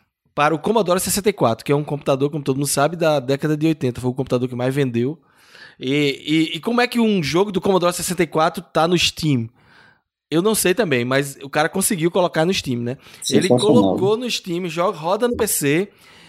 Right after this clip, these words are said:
Speaker 1: e ele ganhou prêmios não por acaso, assim. Ele é, ele é um shoot 'em up, né? É um joguinho de tiro, né? Pra, de, de navinha com tiro, que é,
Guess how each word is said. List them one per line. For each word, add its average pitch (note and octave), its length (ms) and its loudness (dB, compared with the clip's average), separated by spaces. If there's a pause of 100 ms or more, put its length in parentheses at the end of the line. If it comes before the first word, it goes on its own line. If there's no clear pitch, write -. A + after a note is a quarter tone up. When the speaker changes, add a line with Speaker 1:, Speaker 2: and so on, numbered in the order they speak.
(260)
Speaker 1:
e F3+ 180 0
ele A#3 140 0
ganhou G#3 300 2
prêmios G3 460 2
não A3+ 140 2
por B3 140 2
acaso, C#3 340 0
assim. B2+ 160 -6
Ele C3+ 140 0
é, E3+ 180 0
ele E3 100 0
é G3 60 2
um F#3+ 460 -4
shoot F3 280 -2
'em B2+ 140 0
up, D3 320 0
né? D#3 200 -4 (220)
É A#2 260 -4
um A#2 580 -12
joguinho C#3+ 440 0
de C3 320 0 (240)
tiro, F3 460 2 (100)
né? D3+ 220 -4
Pra, D3 320 0 (300)
de, C#3 120 -2
de C#3+ 100 -2
navinha D3+ 520 2
com D#3+ 140 0
tiro, E3+ 400 2 (480)
que F#3 160 0
é, D3 180 -2